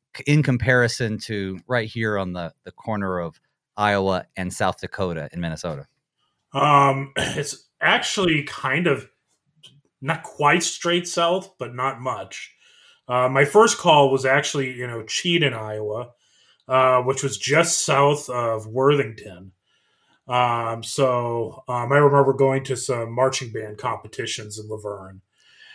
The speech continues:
Speaker 2: And
Speaker 1: Yeah.
Speaker 2: so
Speaker 1: The Tri-State Band Festival is a, is a, is a big favorite around here, and I
Speaker 2: Yep.
Speaker 1: haven't had a chance to explore it yet, but yeah, that would make sense. Okay, so we're not too
Speaker 2: So,
Speaker 1: far.
Speaker 2: but now, but right now where I'm at, it's about, it's a bit south from Laverne, but it's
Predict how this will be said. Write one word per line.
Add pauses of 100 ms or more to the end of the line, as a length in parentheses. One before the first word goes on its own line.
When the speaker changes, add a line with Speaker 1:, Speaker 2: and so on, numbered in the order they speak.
(380)
Speaker 2:
And
Speaker 1:
Yeah.
Speaker 2:
so
Speaker 1:
The
Tri-State
Band
Festival
is
a,
is
a, (240)
is
a
big
favorite
around
here,
and
I
Speaker 2:
Yep.
Speaker 1:
haven't
had
a
chance
to
explore
it
yet,
but
yeah,
that
would
make
sense.
Okay,
so
we're
not
too
Speaker 2:
So,
Speaker 1:
far.
Speaker 2:
but
now,
but
right
now
where
I'm
at,
it's
about, (720)
it's
a
bit
south
from
Laverne,
but
it's